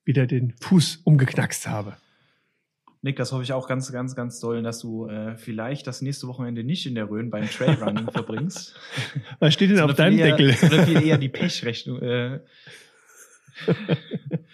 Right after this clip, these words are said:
Speaker 2: die Pechformel noch mal ein bisschen berücksichtigt.
Speaker 1: Richtig.
Speaker 2: Berücksichtigst. Ja, äh, auf meinem Deckel steht tatsächlich auch, dass, ähm,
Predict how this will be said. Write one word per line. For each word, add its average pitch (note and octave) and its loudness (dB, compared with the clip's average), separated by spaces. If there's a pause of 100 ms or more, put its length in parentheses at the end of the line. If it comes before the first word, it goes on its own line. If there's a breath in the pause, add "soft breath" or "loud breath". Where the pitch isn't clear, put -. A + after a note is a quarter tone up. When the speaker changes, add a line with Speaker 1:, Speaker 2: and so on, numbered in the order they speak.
(400 loud breath)
Speaker 2:
die B2+ -4
Pechformel A2+ -2
noch A2 -6
mal A2 -6
ein G#2+ -6
bisschen A2 -8
berücksichtigt. A2 -2
Speaker 1:
Richtig. C3+ 0 (380)
Speaker 2:
Berücksichtigst. A2+ -12 (1120 soft breath)
Ja, F3+ -2
äh, B2 -2
auf A#2+ -4
meinem B2+ 0
Deckel D3+ -6
steht C#3+ -6
tatsächlich C3+ -6
auch, D#3 -8
dass, - -8
ähm, A#2+ -8